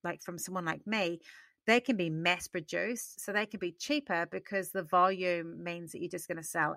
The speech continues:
easy things, or like a, a cheap course or something like that would be in there. But you have to have volume. So a lot of people that create that stuff and put it cheap, they don't have huge mailing lists, they don't have huge reach. So actually that cheap offer is just gonna sit there and squander around, and it was kind of a waste of time.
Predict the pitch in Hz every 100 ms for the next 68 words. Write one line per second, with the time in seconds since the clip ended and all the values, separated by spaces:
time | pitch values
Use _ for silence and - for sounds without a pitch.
0 | - 180 175 160 170 190 185 170 185 -
1 | - - - - - 196 - - 175 165
2 | 165 156 175 180 175 185 165 170 165 185
3 | 170 180 170 170 165 160 196 202 220 -
4 | 233 226 160 175 214 180 160 147 - -
5 | - - 208 226 277 247 202 190 175 -
6 | 175 175 247 220 170 - 165 165 160 -
7 | 196 - - 269 196 - - 208 254 254
8 | 254 - 220 170 175 180 190 202 208 -
9 | 190 180 175 220 208 - 185 - - 175
10 | 220 - - - - - - - - 254
11 | 226 247 214 - - 202 190 175 190 202
12 | - 294 247 - - - 220 202 175 160
13 | - - 196 196 175 165 165 202 240 196
14 | 156 185 - - 156 196 196 170 170 170
15 | - 151 - 151 143